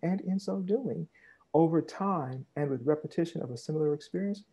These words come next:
you create your confidence and your ability to get out of the way, stay out of the way, produce positive outcomes, not just for yourself, but also too for others as well. What you're doing is allowing the mind and body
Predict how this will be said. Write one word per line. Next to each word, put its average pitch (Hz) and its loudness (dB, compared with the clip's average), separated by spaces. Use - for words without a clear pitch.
you 175 2
create - -2
your 170 2
confidence 180 -2
and 147 -4
your 135 -2
ability 135 2
to 131 -2
get 127 4
out 185 2
of 196 2
the 175 0
way, 151 -2
stay 147 -4
out 160 0
of 170 -4
the 156 2
way, 135 2
produce 143 4
positive 131 -4
outcomes, 123 -6
not 143 -4
just 170 -4
for 160 -2
yourself, 131 -4
but - -6
also 123 -6
too 120 -8
for - -8
others 113 -8
as 107 -16
well. 110 -10
What 151 4
you're 165 4
doing 131 0
is 120 -4
allowing 123 -2
the 131 -6
mind 127 -4
and 123 -10
body 117 -4